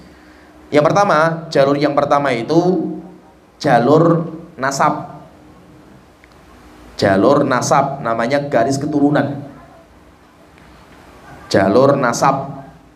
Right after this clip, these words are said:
Kemudian yang kedua, jalur yang kedua dari jalur musoharoh.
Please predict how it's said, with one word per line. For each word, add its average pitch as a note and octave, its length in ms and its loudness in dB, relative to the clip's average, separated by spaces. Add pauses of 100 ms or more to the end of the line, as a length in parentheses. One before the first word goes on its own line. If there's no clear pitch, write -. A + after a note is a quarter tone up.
(1500)
Kemudian E3 240 4
yang A3+ 160 4
kedua, G#3 400 4
jalur C#3+ 240 0
yang D#3 160 2
kedua E3 720 0
dari D3 400 2
jalur D3 480 2
musoharoh. D#3+ 1040 0